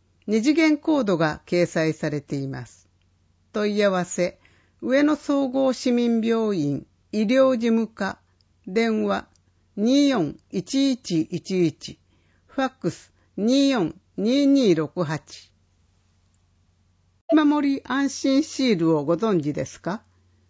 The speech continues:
シールの見本のイラストが掲載されています。手裏剣を持った忍者のイラストと二次元コードが描かれ、伊賀市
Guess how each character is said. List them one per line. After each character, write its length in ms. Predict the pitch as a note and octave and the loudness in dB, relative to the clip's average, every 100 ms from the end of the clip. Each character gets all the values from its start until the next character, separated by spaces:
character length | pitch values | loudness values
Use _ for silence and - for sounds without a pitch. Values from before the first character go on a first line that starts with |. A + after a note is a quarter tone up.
| _ _ _ _ | _ _ _ _
シ 360 | - - E4 E4 | -18 -2 4 4
ー 40 | |
ル 120 | A3+ | 4
の 200 | F#3 E3 | 4 2
見 180 | - G3+ | 0 -2
本 280 | A3 G#3+ G#3 | 0 -2 0
の 160 | G3 - | -2 -4
イ 100 | F3 | -4
ラ 140 | G#3+ | -4
ス 80 | - | -6
ト 140 | - | -6
が 140 | F#3+ F#3+ | -4 -4
掲 240 | - G#3 | -2 -4
載 260 | - F#3 F3 | -2 -2 -2
さ 160 | F#3 | -2
れ 120 | D#3+ | -2
て 140 | D#3 D#3+ | -2 -2
い 140 | D3 | -2
ま 160 | C#3+ C#3 | -4 -6
す。 200 | - _ _ _ _ _ _ _ _ _ _ - | -12 _ _ _ _ _ _ _ _ _ _ -2
手 80 | |
裏 140 | B3+ D#4+ | 2 2
剣 320 | D#4+ D#4+ D#4+ | 4 4 6
を 60 | D#4 | 4
持 160 | D4+ | 2
っ 60 | D4+ | -2
た 220 | - D#3+ | -4 -2
忍 260 | F#3+ A#3 F#3 | 0 0 2
者 140 | E3+ | 2
の 160 | D#3 - | 2 0
イ 100 | E3 | -2
ラ 140 | F3 | -2
ス 100 | - | -4
ト 120 | E3 | -8
と 280 | D3+ E3 - _ _ | -6 -6 -8 _ _
二 140 | G3 A#3 | -2 -2
次 100 | C4+ | 0
元 260 | D4+ D4+ | 0 0
コ 220 | C#4+ D4+ B3+ | 0 -2 0
ー 40 | |
ド 120 | F3 | 0
が 200 | D#3 D3+ - | -2 -4 -4
描 240 | D#3+ E3+ | -4 -4
か 120 | - | -4
れ、 220 | D3 C#3+ - _ _ _ _ _ | -4 -4 -8 _ _ _ _ _
伊 120 | - | -6
賀 180 | G#3+ C4+ | -2 -2
市 420 | C4+ - F3+ D#3+ | -4 -2 0 0